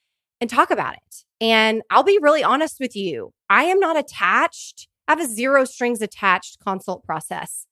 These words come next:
So I'm not attached to talking with you more than one conversation. And that is the truth. <laughs> M-, I'm only attached to helping you see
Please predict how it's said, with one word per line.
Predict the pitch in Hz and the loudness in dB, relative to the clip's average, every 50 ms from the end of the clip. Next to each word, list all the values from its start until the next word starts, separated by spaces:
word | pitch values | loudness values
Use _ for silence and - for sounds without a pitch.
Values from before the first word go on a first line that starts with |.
| _ _ _ _ _ _ _ _ _ | _ _ _ _ _ _ _ _ _
So | - 240 233 | 2 4 6
I'm | 247 311 440 | 6 6 4
not | 508 508 508 | 0 0 -2
attached | - - 262 285 302 311 - - | -4 -2 2 2 2 2 0 -8
to | - 240 | -16 -10
talking | - - 254 254 262 302 285 269 | -2 0 0 0 0 -2 -4 -4
with | 240 214 - | -4 -4 -4
you | 208 214 214 | -4 -4 -4
more | 214 208 202 208 214 214 | -2 -2 -2 -2 -2 -2
than | 208 202 208 190 | -2 -4 -6 -6
one | 180 180 185 190 196 | -6 -6 -6 -6 -6
conversation. | - - 185 185 175 180 160 - - 160 156 - - 151 - - _ | -6 -8 -8 -6 -8 -10 -12 -10 -10 -10 -10 -10 -12 -16 -16 -16 _
And | - 190 190 196 | -12 -8 -2 0
that | 202 220 208 | 0 0 0
is | 226 226 214 - - _ _ _ _ _ _ _ _ _ _ _ - | 0 -4 -4 -8 -14 _ _ _ _ _ _ _ _ _ _ _ -6
the | 208 196 | -6 -6
truth. | - - - - - - - - - - 269 - - - | -4 -6 -10 -10 -10 -16 -16 -16 -14 -12 -12 -10 -4 -4
<laughs> | 302 - _ _ - - - - - - - - - | -4 -4 _ _ -20 -20 -20 -20 -20 -20 -20 -10 -2
M-, | 220 254 | 0 2
I'm | - 240 285 311 294 - - | 4 4 4 4 2 2 2
only | 302 339 370 403 403 403 | 2 2 2 0 -4 -6
attached | - - - - - 214 240 269 320 339 - - - - - - _ _ _ _ _ _ _ - | -8 -10 -6 -2 0 0 2 0 -2 -6 -8 -16 -20 -20 -20 -20 _ _ _ _ _ _ _ -10
to | - 254 247 240 233 233 226 220 202 185 - _ _ _ _ _ _ | -4 -2 -2 0 0 -2 -4 -4 -6 -8 -10 _ _ _ _ _ _
helping | - - 233 247 262 254 277 285 277 269 247 | -8 -2 0 0 0 0 -2 -4 -4 -2 -4
you | 208 196 202 208 202 214 226 254 262 | -4 -4 -4 -4 -4 -4 -4 -6 -6
see | - - - - 247 233 226 240 254 269 285 311 359 | -8 -10 -8 -6 -4 -4 -2 -2 -2 -2 -2 -2 -2